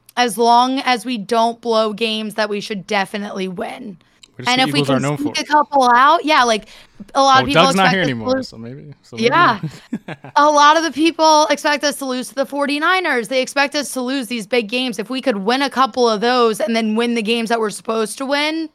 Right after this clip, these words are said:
Speaker 1: there's no doubt that we take it.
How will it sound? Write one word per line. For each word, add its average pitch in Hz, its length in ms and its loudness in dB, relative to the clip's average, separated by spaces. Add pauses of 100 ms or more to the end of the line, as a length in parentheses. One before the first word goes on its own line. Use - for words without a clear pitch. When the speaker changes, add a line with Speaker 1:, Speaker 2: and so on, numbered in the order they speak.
Speaker 1:
there's 247 320 0
no 226 180 4
doubt 202 380 0
that 208 260 -2
we 190 320 -6 (140)
take 202 280 -4
it. - 220 -10